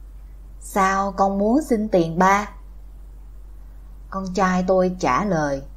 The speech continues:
"Thì ba cho con hai mươi lăm đô la đi mà." Tôi nghĩ chắc con muốn xin tiền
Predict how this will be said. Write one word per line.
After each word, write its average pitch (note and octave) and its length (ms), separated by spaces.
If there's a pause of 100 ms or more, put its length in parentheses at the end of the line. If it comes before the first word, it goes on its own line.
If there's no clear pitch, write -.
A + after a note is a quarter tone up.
(1040)
"Thì D3+ 500
ba G3 200
cho G#3+ 220
con G#3+ 420
hai G#3+ 260
mươi A3 100
lăm G#3+ 280
đô A3 140
la G#3+ 280
đi A3+ 140
mà." F3+ 420 (1800)
Tôi A3 160
nghĩ D#3+ 500 (320)
chắc B3 260
con F3+ 300
muốn G#3 200
xin F#3+ 300
tiền D3 380